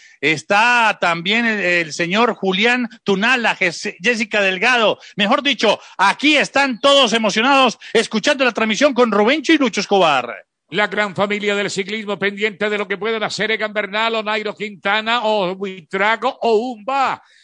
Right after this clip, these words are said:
Speaker 2: De cualquier malla, lo sabe muy bien Lucho, sale un ratón en esto del ciclismo, sobre todo el ciclismo colombiano,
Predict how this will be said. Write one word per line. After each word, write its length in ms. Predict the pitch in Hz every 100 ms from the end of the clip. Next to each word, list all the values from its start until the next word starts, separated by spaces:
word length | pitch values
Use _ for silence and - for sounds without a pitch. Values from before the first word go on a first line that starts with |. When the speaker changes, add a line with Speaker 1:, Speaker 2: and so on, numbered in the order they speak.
| _
Speaker 2:
De 200 | 175 196
cualquier 680 | - 202 202 180 277 294 277
malla, 680 | 285 294 277 269 277 247 - _ _
lo 200 | 147 190 160
sabe 300 | 220 254 240
muy 140 | 240
bien 240 | 233 233
Lucho, 400 | 247 262 - 240
sale 560 | - 226 262 233 262 254
un 340 | 262 269 254
ratón 680 | 226 214 214 220 214 285 320 220
en 760 | 151 107 _ _ - 131 196
esto 320 | 254 - 233
del 180 | 240 254
ciclismo, 800 | - 233 262 254 240 254 196 - _
sobre 300 | 165 196 202
todo 220 | 220 240
el 80 | 185
ciclismo 400 | 202 226 226 220 - 220 170 -
colombiano, 760 | 190 196 196 262 160 131 104